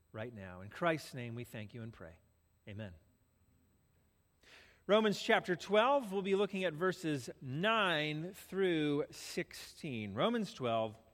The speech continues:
nine through sixteen. This is the great and glorious word of our Heavenly Father.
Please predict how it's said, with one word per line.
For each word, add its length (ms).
nine 360
through 220
sixteen. 800
This 360
is 160
the 100
great 800
and 240
glorious 720
word 420
of 140
our 80
Heavenly 380
Father. 440